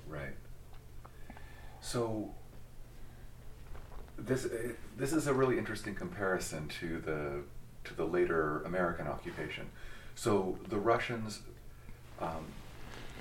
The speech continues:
based in Kabul, but were they using the party or elements within the party to, uh, also exert their control over Herat,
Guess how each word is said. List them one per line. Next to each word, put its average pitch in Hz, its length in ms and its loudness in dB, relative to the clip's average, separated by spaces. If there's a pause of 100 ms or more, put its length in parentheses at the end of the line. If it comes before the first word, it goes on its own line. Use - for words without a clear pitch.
(1300)
based 135 320 2
in 135 100 2
Kabul, 104 380 4
but - 160 2
were 104 140 2
they 98 100 4
using 120 420 0
the 110 60 2
party 107 540 0
or 78 220 2
elements 95 440 6
within 101 260 2
the 95 60 4
party 98 480 2 (480)
to, 90 480 4 (380)
uh, 76 340 0 (640)
also 101 320 6
exert 95 380 2
their 95 100 4
control 90 540 4
over 87 300 6
Herat, 80 440 4